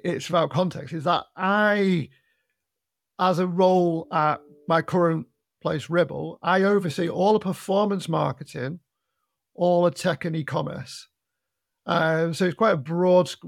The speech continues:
remit. And in some businesses, they are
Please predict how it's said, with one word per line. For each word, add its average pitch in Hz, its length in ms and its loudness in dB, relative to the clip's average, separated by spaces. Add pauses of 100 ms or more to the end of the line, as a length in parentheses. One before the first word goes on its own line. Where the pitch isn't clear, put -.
(140)
remit. 156 480 -2
And 156 320 -4 (160)
in 165 220 -2
some 202 280 0
businesses, 156 560 0
they 170 180 6
are 165 460 4